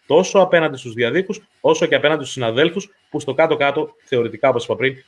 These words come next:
είναι και συλλειτουργοί στον χώρο της δικαιοσύνης. Εμείς, ρητά επιφυλασσόμενοι για το μέλλον, έχουμε ήδη ενημερώσει αυτούς που έπρεπε να ενημερωθούν και αναμένουμε την ανταπόκριση των, ε, των δικαστών. Θα είμαστε σε επιφυλακή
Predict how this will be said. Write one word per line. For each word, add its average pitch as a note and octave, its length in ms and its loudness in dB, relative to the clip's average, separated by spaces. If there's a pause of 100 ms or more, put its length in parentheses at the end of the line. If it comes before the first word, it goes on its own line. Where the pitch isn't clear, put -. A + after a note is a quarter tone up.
είναι C#3 200 -4
και B2+ 120 -4
συλλειτουργοί A2+ 680 -4 (200)
στον - 180 -8
χώρο A#2+ 220 4
της G2 100 -10
δικαιοσύνης. F#2+ 580 -4 (320)
Εμείς, D#3 340 0 (100)
ρητά D3+ 280 4
επιφυλασσόμενοι C#3 880 0 (120)
για A2 160 -4
το G2 100 -8
μέλλον, D3+ 380 0 (300)
έχουμε C3+ 380 0
ήδη G#3 160 2
ενημερώσει E3+ 720 2
αυτούς C#3 240 -8
που D3+ 60 -2
έπρεπε B2 220 -4
να A#2+ 60 -4
ενημερωθούν A2+ 520 -6 (240)
και C#3+ 140 0
αναμένουμε D3+ 680 0 (160)
την C3+ 140 -6
ανταπόκριση E3+ 720 0 (260)
των, D3 240 0
ε, C#3 500 4
των C3 120 0
δικαστών. A2+ 480 -2 (200)
Θα C3+ 140 0
είμαστε D3+ 380 0
σε B2 120 -6
επιφυλακή A2 600 -4